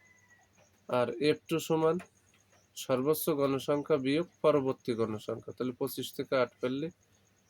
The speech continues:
যেটা হবে সেটা হচ্ছে এফ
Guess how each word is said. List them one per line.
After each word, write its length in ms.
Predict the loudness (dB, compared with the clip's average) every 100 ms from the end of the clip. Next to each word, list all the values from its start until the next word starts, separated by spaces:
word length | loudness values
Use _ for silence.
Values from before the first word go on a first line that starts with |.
| -18
যেটা 380 | -2 0 2 0
হবে 180 | 0 -4
সেটা 300 | -4 -2 0 0
হচ্ছে 280 | -2 -6 -8 -8 _ _ _ _ -20 _ _ _ _ _ _ _ _ _ _ _ _ _ _ _
এফ 200 | 0 0